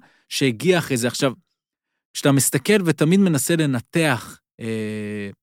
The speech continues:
מה שנקרא choking jobs, אוקיי? כאילו, חנקויות של קבוצה, איך היא מתפרקת, איך היא מאבדת כזה יתרון,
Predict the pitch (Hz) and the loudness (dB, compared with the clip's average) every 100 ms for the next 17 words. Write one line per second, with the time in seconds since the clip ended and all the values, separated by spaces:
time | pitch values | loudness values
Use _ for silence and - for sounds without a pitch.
0 | _ _ _ _ - 123 131 139 143 135 | _ _ _ _ -6 -4 -2 -2 0 0
1 | - 156 143 185 143 135 110 110 127 - | 4 6 6 4 4 4 4 0 -4 -6
2 | 117 117 139 131 - 127 120 117 117 120 | -6 -2 0 0 0 -2 0 -2 -2 -2
3 | 127 - 151 143 147 160 175 170 127 127 | -2 0 2 4 8 8 6 2 -2 -4
4 | 110 165 131 - _ _ _ 160 170 185 | 0 2 2 -2 _ _ _ 0 2 2
5 | 147 - 143 151 147 123 139 151 135 123 | 0 0 2 2 2 -2 -6 -4 -4 0
6 | 151 151 - 120 139 127 123 127 165 | 0 0 -2 -2 -2 -2 -4 -4 -4